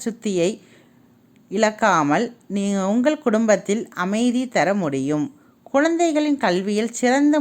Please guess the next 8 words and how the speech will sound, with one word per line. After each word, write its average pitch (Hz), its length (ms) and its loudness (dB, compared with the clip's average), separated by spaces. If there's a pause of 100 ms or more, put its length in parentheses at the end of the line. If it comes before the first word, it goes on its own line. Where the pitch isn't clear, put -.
முன்னேற்றத்தை 196 680 -2 (140)
காணலாம். 147 520 0 (480)
அவர்கள் 220 360 2 (140)
புதிய 311 260 2 (160)
துறைகளில் 196 580 0 (120)
சிறந்து 262 540 2
வருவார்கள், 151 680 2 (340)
ஆனால் 175 260 0